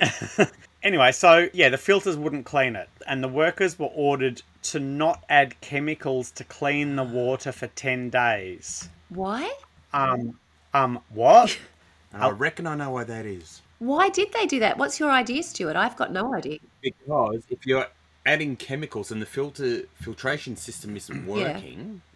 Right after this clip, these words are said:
Speaker 3: the paper filter or the sand filter is already blocked, and you have to reverse that blockage. Like, you have to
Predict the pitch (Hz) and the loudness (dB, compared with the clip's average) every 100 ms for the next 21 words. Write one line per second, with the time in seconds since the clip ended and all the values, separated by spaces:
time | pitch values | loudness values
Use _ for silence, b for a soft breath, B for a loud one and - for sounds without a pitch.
0 | _ - 135 135 135 123 127 117 117 104 | _ -20 -6 -4 -4 -6 -6 -4 -4 -6
1 | 101 - 117 117 104 92 92 113 123 113 | -8 -6 -8 -8 -10 -10 -6 -4 -4 -6
2 | 92 - 104 107 - _ - - - - | -12 -10 -6 -6 -6 _ -16 -16 -20 -20
3 | - 92 95 107 - 101 98 90 107 117 | -18 -12 -10 -10 -10 -8 -8 -6 -4 -4
4 | - - 92 95 _ _ - - 98 104 | -6 -10 -10 -10 _ _ -20 -16 -10 -8
5 | 104 85 78 - 85 85 - 85 95 95 | -8 -14 -14 -12 -10 -12 -12 -10 -10 -10
6 | 92 87 | -10 -10